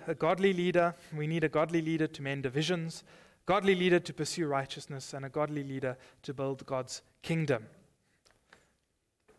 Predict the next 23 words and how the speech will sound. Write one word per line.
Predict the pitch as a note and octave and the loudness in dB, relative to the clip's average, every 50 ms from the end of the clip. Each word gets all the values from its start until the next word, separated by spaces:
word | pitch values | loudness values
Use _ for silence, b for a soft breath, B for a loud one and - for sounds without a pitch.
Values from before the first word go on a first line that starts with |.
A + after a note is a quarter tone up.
| _ _ _ _ _ _ _ _ - - _ _ _ _ _ _ _ - | _ _ _ _ _ _ _ _ -20 -20 _ _ _ _ _ _ _ -8
When | D3 D3 E3 | -6 -2 2
Israel | F#3 G3+ F#3 D#3+ F#3+ F#3+ F#3 | 2 2 4 4 4 4 6
was | F3 F3 D#3 | 6 4 4
united | D#3 D#3 D#3+ F3 G3 F#3 - F3 D#3 | 4 2 2 2 2 2 0 2 0
and | E3+ D#3+ D3+ | 0 0 0
strong, | - - F#3 F3 E3+ D#3 | -2 0 0 0 2 0
this | D#3 D3+ - | -2 -2 -2
is | E3+ D3+ C3+ | -4 -4 -2
what | D3 C#3 C3 - - - - | -2 -2 -2 -4 -10 -10 -8
was | D3 C3 - | -8 -8 -6
happening. | C3+ B2+ - - - D3+ D3+ - B B B B B | -8 -10 -10 -12 -18 -20 -20 -20 B B B B B
When | C#3+ C3+ | -8 -6
the | C3 C3 | -6 -6
church | - - - A3+ A#3 G#3+ - - | -4 0 4 4 4 4 2 -2
is | G3 E3 | -4 -2
united | D#3 E3+ D#3 D3+ D3 D3 D3 - D#3 C#3+ | -2 -2 0 0 0 0 2 2 0 0
and | C#3 C3+ | 0 -2
strong, | - - D3 C3+ C3+ C3 | -6 -6 -6 -6 -6 -6
this | C3+ C#3 - - - b b b b b b b b _ _ _ | -6 -6 -8 -8 -16 b b b b b b b b _ _ _
is | - C#3+ C#3 B2+ - | -8 -6 -6 -6 -6
what | C3 C3 C3 B2+ - - - - - | -6 -6 -6 -6 -8 -14 -16 -14 -14
is | C3 - | -12 -10
happening. | - C3 B2+ - - - - | -10 -10 -10 -12 -14 -20 -20